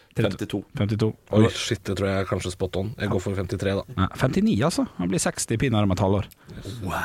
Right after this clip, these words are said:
Speaker 1: Ja, er ikke det ganske sjukt, faktisk? Seksti år.
Speaker 2: Wow.
Speaker 1: Bursdag tjuende mai, så jeg tok litt i det. Men, eh, men han, han er femtini nå.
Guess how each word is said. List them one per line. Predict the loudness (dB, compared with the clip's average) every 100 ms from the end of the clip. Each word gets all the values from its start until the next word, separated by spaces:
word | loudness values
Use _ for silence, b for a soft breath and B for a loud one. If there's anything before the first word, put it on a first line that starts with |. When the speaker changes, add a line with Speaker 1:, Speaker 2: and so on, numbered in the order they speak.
| 0
Speaker 1:
Ja, | 2
er | 2
ikke | 2
det | 2
ganske | 2
sjukt, | 2 0 -8 -4
faktisk? | -2 -2 -4
Seksti | -2 0 0
år. | 0
Speaker 2:
Wow. | -2 -4 -4 -4 -4
Speaker 1:
Bursdag | -2 -2 0
tjuende | 2 4
mai, | 4 4
så | 2
jeg | 0
tok | 0 0
litt |
i | 0
det. | 0 0
Men, | 2 2
eh, | 2 2 2 0 -2 -2
men | 0
han, | 0
han | 2 2
er | 2
femtini | 0 0 0 0
nå. | 0